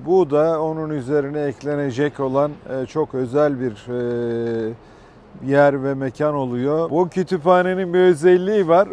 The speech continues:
Burası, e, çayın, suyun ve çorbanın yirmi beş yıl boyunca ücretsiz olarak vatandaşımıza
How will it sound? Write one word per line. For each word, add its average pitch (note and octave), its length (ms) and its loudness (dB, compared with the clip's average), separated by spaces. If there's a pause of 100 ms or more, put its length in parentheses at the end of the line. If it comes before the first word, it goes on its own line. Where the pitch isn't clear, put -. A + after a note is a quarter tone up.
Burası, E3+ 600 0 (100)
e, C#3+ 440 0
çayın, E3 460 0 (120)
suyun E3+ 420 -2
ve E3 100 0
çorbanın E3 640 0
yirmi D#3+ 500 0
beş F3+ 300 2
yıl C#3+ 220 -2
boyunca D#3 500 0
ücretsiz C#3 560 -4
olarak D3 380 2
vatandaşımıza B2 960 -2